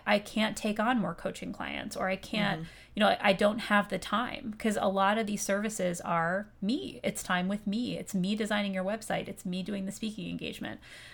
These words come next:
Speaker 1: Um, and you'll hit a limit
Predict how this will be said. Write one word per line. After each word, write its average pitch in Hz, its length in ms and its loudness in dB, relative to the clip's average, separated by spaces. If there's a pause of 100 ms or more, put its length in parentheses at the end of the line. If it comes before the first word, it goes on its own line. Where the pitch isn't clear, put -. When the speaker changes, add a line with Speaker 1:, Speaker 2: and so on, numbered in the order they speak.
(160)
Speaker 1:
Um, 190 460 6 (180)
and 202 420 6 (800)
you'll 208 180 6
hit 214 160 4
a 214 40 6
limit 220 400 2